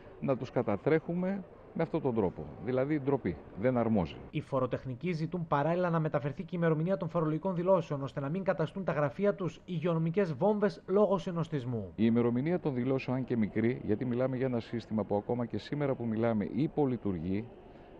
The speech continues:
Speaker 1: δεν έχει πάρα πολλά δεδομένα πάνω, είναι μέχρι τις είκοσι εφτά Αυγούστου. Εμείς ζητάμε αυτό το είκοσι εφτά Αυγούστου να πάει τέλη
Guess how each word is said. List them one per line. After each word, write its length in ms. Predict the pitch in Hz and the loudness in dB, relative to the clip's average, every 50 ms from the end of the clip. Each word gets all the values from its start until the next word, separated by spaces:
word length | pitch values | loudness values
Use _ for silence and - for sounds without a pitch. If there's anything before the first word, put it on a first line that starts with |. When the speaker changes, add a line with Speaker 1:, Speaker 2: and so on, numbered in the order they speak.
| - 104 | -4 -2
Speaker 1:
δεν 140 | 131 135 | -2 0
έχει 140 | 139 131 - | 0 -2 -2
πάρα 220 | - 131 135 131 117 | 0 2 2 2 2
πολλά 220 | 110 110 104 104 | 2 2 2 2
δεδομένα 500 | 92 98 95 92 95 95 98 92 92 90 | 2 2 0 2 2 2 2 2 2 0
πάνω, 480 | - - 87 87 92 104 127 151 160 - - - - - - - - - - - - - - - - - | 0 0 0 0 0 -2 -4 -4 -6 -8 -12 -18 -20 -20 -20 -20 -20 -20 -20 -20 -20 -18 -18 -18 -12 -6
είναι 240 | 110 131 147 170 | -4 -2 -2 0
μέχρι 240 | 165 156 143 - 147 | 0 -2 -2 -2 -2
τις 200 | 139 127 117 - | -4 -4 -8 -8
είκοσι 320 | - - - 104 - - 98 | -10 -6 -6 -6 -4 -4 -4
εφτά 300 | 87 - - 139 135 127 | -6 -2 -2 -2 0 0
Αυγούστου. 560 | 107 85 87 87 98 104 95 - - - 73 67 65 - - - - - - - - - - - - - - - - - - - | -2 -4 -4 -2 -2 -2 -2 -2 -6 -10 -10 -10 -10 -12 -14 -14 -16 -16 -16 -16 -16 -16 -16 -16 -16 -16 -16 -16 -16 -16 -6 -2
Εμείς 460 | 104 110 117 123 117 101 - - - - | 0 2 2 2 2 0 -2 -6 -8 -10
ζητάμε 680 | 92 - 95 98 - - 101 104 110 113 139 160 170 156 | -8 -4 -4 -4 0 0 2 2 2 0 0 -2 -4 -4
αυτό 260 | - - 92 - 139 143 | -4 -6 -4 -4 -2 -2
το 60 | 151 | -2
είκοσι 240 | 147 - 120 107 110 | -2 -4 -4 -6 -6
εφτά 220 | 107 - - 135 | -6 -2 -2 0
Αυγούστου 440 | 120 104 98 110 127 139 - 160 156 | 0 0 0 -2 -2 -2 -2 -4 -2
να 140 | 143 120 104 | -2 -2 -2
πάει 480 | 101 - 135 143 151 156 165 165 160 - - - - - - - - - - - - - - | 0 0 0 0 2 0 0 -2 -4 -6 -8 -12 -16 -16 -16 -18 -18 -16 -16 -16 -18 -18 0
τέλη 480 | - 143 147 156 170 175 180 180 170 | 4 6 6 6 6 4 2 0 -2